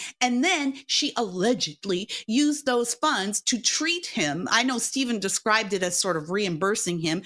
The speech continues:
We don't even have any, she, she admitted on that stand. There is no proof of any of that, but she did admit to having cash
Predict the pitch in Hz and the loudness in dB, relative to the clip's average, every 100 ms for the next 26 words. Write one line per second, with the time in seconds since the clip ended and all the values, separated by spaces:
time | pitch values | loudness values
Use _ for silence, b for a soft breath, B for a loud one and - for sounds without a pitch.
0 | B 294 311 339 330 320 330 330 330 330 | B 0 2 4 2 2 2 2 2 0
1 | 302 - 359 359 262 285 - - 320 349 | 0 0 0 0 -2 -6 -4 -2 0 0
2 | - 339 339 381 339 320 330 302 - 440 | 0 0 0 0 0 2 0 -2 -4 -4
3 | 233 - B 269 294 302 277 262 220 202 | -4 -6 B 0 2 0 -2 -4 -2 0
4 | 240 262 269 - 285 320 277 147 - _ | 2 2 -2 -6 -4 0 -2 -4 -14 _
5 | b - 208 247 294 294 220 180 156 151 | b -2 0 0 2 2 0 0 0 0
6 | 175 - 190 208 254 240 226 220 196 196 | -2 -2 0 0 0 0 -4 -2 0 0
7 | 170 165 175 247 277 254 - | 0 -2 -2 0 -2 -4 -8